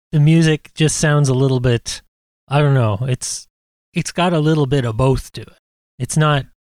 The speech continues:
you know, dark and doomy like a lot of stuff you might hear today, but maybe that was maybe as dark and gloomy as you would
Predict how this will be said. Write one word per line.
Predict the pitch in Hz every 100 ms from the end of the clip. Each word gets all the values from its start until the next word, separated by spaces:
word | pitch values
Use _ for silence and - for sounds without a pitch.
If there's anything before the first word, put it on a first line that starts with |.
| _ - 127 - -
you | 147
know, | 127 113
dark | 113 113 127 127 -
and | 127 113 113 117
doomy | 127 139 131 113 107
like | 113 110 104 -
a |
lot | 123 117 120
of | 104
stuff | - 120 117 -
you | 113
might | 113 113
hear | - 123 113
today, | 127 120 120 110 107
but | 110
maybe | 120 127 120
that | 113 120 113
was | 117 113
maybe | 120 117 113 110
as | 110 110
dark | 123 117 127
and | 117 117
gloomy | 120 127 123 117
as | 110 104
you | 117
would | 113 107